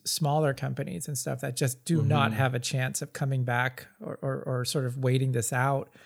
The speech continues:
Speaker 1: Um, it, it's just, it's heartbreaking all the way around. But, you know, when it's these big companies, like we said, like Regals or, or A M C or something like that, you kind of feel like, well, you guys have a plan, right? Like, you have enough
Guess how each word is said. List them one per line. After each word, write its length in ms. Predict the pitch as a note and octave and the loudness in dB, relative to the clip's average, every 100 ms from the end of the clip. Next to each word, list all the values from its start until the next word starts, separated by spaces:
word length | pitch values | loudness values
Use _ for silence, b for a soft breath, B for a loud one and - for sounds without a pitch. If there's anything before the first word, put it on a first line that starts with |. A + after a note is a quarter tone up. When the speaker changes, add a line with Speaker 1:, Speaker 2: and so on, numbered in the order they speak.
| B B B B - | B B B B -6
Speaker 1:
Um, 300 | C3+ B2 B2 | -4 -2 -2
it, 180 | - - | -4 -2
it's 280 | C#3+ C3 - | -2 0 2
just, 340 | C3+ B2+ - _ - | 2 0 -4 _ -4
it's 140 | C3 | -2
heartbreaking 600 | - E3 E3 C3+ C3 C3+ | 4 2 4 2 2 -2
all 100 | C#3 | -2
the 80 | C3+ | -2
way 140 | C3 B2 | 0 0
around. 480 | B2+ C3+ C3 B2+ | 0 0 0 0
But, 260 | C3+ C3+ - B B B B | -2 -4 -8 B B B B
you 80 | B3+ | 6
know, 140 | B3 | 8
when 100 | A3+ | 8
it's 160 | A3+ - | 6 4
these 140 | A3 | 2
big 240 | F3+ B3 - | 4 4 8
companies, 500 | G3+ F#3+ F3 E3 D#3+ | 6 8 4 4 4
like 180 | C#3+ | 4
we 60 | C#3+ | 2
said, 160 | C3 B2+ | -2 -4
like 120 | C3 | -2
Regals 360 | F#3 E3+ D3 | 2 2 2
or, 80 | C#3 | 2
or 320 | B2 - B2+ - | 0 0 -2 4
A 120 | F3+ | 6
M 140 | D#3 | 6
C 240 | C3+ - E3+ | 2 2 2
or 60 | |
something 240 | D3+ D3+ C#3 | 2 0 2
like 180 | C3 - | 2 2
that, 40 | |
you 80 | E3 | -2
kind 260 | - A#3+ G3+ | 0 2 2
of 40 | |
feel 200 | - E3+ | 4 4
like, 240 | C3+ A#2+ - | 6 4 0
well, 360 | C4+ C4 A3+ D3 - - b b b b b - | -2 2 2 0 -6 -20 b b b b b -8
you 80 | B3 | -2
guys 320 | A3+ F#3 - - C#4+ | 0 0 0 -8 0
have 160 | E3 B2 | 2 2
a 120 | A2 _ _ _ | -2 _ _ _
plan, 640 | - D#3 C#3+ B2+ B2+ C#3 F3 | 0 4 6 6 4 0 0
right? 340 | D3+ E3+ F3+ | 4 4 4
Like, 220 | D#3+ D3+ | 0 2
you 60 | A3+ | 4
have 100 | B3+ | 6
enough 240 | F#3+ G3+ | 8 6